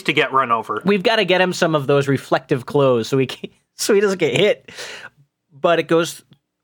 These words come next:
Speaker 2: all the way up through there. It goes through Denver, and then it keeps going. And, and eventually, when you get to somewhere in Utah, you have to choose, uh, to go left or right. You know, the road eventually ends. But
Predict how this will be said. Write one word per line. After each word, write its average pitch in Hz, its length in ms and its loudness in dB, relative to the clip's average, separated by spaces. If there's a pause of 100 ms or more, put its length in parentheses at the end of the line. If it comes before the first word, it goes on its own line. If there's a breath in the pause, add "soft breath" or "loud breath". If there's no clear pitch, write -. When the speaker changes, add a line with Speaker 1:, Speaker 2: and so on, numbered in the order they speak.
(160)
Speaker 2:
all 185 240 2
the 190 80 2
way 180 380 2
up - 260 -2
through 156 280 0
there. 185 240 2
It 151 80 -4
goes 151 200 0
through 135 160 -4
Denver, 170 520 0
and 135 200 -2
then 143 80 2
it 131 100 -4
keeps - 200 -6
going. 147 300 0
And, 123 100 0 (120)
and 127 140 -2
eventually, 160 480 -2
when 123 200 -2
you 113 80 -4
get 135 220 -2 (380)
to 131 80 -8
somewhere 185 360 0
in 131 100 -2
Utah, 123 400 0
you 101 140 -2
have 131 160 0
to 113 100 -2
choose, 117 440 -2
uh, 90 260 -6 (540)
to 131 60 -4
go 123 140 2
left 127 320 0
or 110 80 0
right. 98 220 2
You 98 80 -14
know, 104 120 -6
the 107 100 -2
road 113 200 2
eventually 101 480 -8
ends. 85 400 -14
But - 100 -20